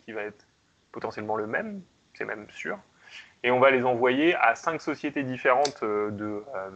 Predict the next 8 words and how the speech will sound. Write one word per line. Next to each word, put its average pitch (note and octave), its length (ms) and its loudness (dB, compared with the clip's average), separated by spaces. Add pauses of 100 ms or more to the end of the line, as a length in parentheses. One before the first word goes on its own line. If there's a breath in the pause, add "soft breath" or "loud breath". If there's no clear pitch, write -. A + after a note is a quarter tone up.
(1120)
de, A#2 180 -8
euh, G#2 200 -4 (240)
de, - 60 -16
de, - 120 -18 (560)
d'études A#2+ 300 -4
un A2+ 100 4
peu C3 220 -2
des, A2 420 -2